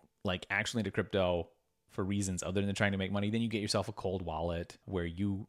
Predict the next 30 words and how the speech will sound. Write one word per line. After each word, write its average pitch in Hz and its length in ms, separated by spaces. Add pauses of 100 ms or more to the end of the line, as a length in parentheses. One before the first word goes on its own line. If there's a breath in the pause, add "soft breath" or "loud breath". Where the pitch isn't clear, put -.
(100)
handle 95 240
the 87 80
storage, 87 500
which 95 140
is 101 80
kinda 101 180
neat. 95 180
You're, 90 200 (100)
you're 98 160
your 92 160
own 98 200
bank, 87 360
basically. 65 460
That's 95 200
the - 100
whole 95 140
point 95 220
of 87 80
being 82 240
bankless. 87 600 (120)
Uh, 78 500 (120)
and 98 100
it's 95 140
a 101 80
physical 98 460
thing 95 380
that, 95 280
that, 90 160
like, 90 240
lives 95 480